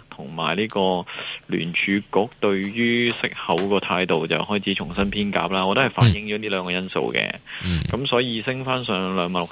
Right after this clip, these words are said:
Speaker 1: 千五都合理嘅。咁但係去到兩萬七前，你見到，呃，好消息就消化咗，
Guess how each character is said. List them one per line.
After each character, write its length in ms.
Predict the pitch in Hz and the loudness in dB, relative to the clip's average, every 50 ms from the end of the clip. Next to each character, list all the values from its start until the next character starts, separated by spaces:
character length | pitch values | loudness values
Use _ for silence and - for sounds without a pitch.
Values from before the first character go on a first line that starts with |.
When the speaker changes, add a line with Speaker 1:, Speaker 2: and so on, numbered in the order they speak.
| - - | -6 -4
Speaker 1:
千 260 | 120 113 113 110 101 - - | -4 -2 -2 -4 -6 -8 -6
五 320 | 107 95 90 85 85 90 90 | -6 -4 -4 -4 -6 -2 0
都 300 | 107 107 104 101 104 104 | 2 4 4 2 2 0
合 160 | - - - - | -2 -4 -4 -2
理 260 | - - - - - - | -2 -2 0 0 0 -2
嘅。 100 | - - - - - - - - - - | -2 -2 -4 -6 -8 -14 -20 -20 -16 -10
咁 160 | - 113 139 156 | -8 -6 -2 2
但 240 | 143 110 101 98 95 | 2 4 4 4 4
係 80 | 95 92 98 | 2 2 2
去 120 | 107 104 | 2 2
到 80 | 107 104 | 4 4
兩 200 | 95 85 92 107 | 4 4 4 4
萬 220 | 107 101 101 104 | 2 2 2 0
七 60 | - | -2
前， 720 | - 151 151 - - - - - 90 - 71 76 78 78 80 | -4 -4 -4 -4 -10 -12 -8 -8 -8 -8 -8 -8 -8 -4 0
你 320 | 85 85 87 87 92 95 - - - - - - - - - - | 0 2 2 2 0 0 -2 -8 -10 -10 -12 -12 -14 -16 -6 -2
見 200 | 113 101 101 98 | -2 0 2 2
到， 100 | 92 90 | 4 4
呃， 600 | 98 113 123 131 131 98 - 85 85 85 85 90 | 4 4 4 4 2 2 0 -2 -4 -4 -6 -2
好 180 | - 107 113 | 0 0 2
消 140 | 120 - 139 | 2 2 2
息 120 | 131 147 | 2 2
就 120 | 135 - 107 | 2 2 0
消 220 | - - 127 123 | 0 0 0 2
化 180 | - 107 90 92 | 2 2 2 2
咗， 100 | 95 | 2